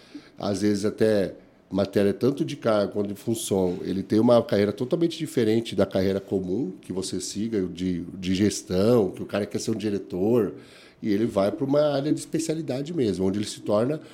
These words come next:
o especialista no assunto, onde ele cria soluções até para vender nos clientes e consegue ter tudo uma, uma carreira diferenciada pra isso, e a gente consegue monitorar isso.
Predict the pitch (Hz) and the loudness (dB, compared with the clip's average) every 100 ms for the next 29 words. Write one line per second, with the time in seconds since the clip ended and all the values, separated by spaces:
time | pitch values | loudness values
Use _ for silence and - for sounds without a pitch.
0 | - - 104 - - 123 127 104 110 135 | -20 -8 -6 0 2 4 2 0 -2 -2
1 | 156 - 120 90 - - 85 95 95 107 | -4 0 0 0 -6 -8 -2 0 2 2
2 | 113 - 92 101 123 123 113 98 - 92 | 2 -2 -2 0 0 0 -4 -4 -2 2
3 | 107 104 95 - 104 117 104 98 98 90 | 2 2 -2 0 -2 0 0 0 0 -2
4 | 95 98 139 110 98 113 135 123 143 127 | -4 -4 -2 0 0 -2 -4 -8 -6 -4
5 | 117 120 117 117 110 123 123 - - - | -4 -4 -6 -4 -6 -6 -6 -10 -20 -20
6 | - - 104 95 92 98 98 104 110 107 | -20 -2 -2 2 2 2 0 -2 -2 -2
7 | 110 104 113 131 117 90 - 87 85 - | -4 -4 -4 -2 0 -2 -4 -6 -6 -8
8 | 113 - 104 95 101 104 104 107 117 98 | -8 -4 -2 0 0 0 0 -2 -2 -4
9 | - - | -8 -16